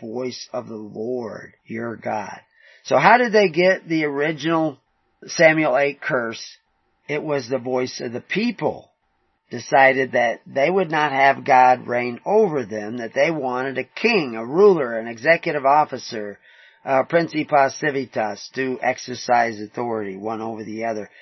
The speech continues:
and provide them with their daily bread through forced taxation. That's actually where, where they were going. It didn't happen all at once. If you go read about the foolishness of Saul, uh, you'll find out what the heck was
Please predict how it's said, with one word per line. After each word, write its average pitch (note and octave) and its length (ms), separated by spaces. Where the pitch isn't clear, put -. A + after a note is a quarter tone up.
and B2+ 200
provide B2+ 540
them A#2+ 220
with A2+ 180
their A2+ 220
daily A#2 420
bread A2 400
through A#2 280
forced B2 320
taxation. G#2+ 760
That's C#3+ 300
actually C3+ 640
where, A#2+ 300
where B2+ 320
they A#2+ 120
were A2 140
going. G#2+ 420
It - 40
didn't D3 200
happen C3 280
all A#2+ 200
at - 60
once. A#2+ 360
If G#2+ 140
you A2 80
go A2 320
read B2 280
about A2+ 260
the - 80
foolishness B2 600
of A2 100
Saul, A2 540
uh, G#2 520
you'll B2 260
find A2+ 380
out G#2 280
what A2 480
the G#2+ 140
heck G#2+ 340
was A2 320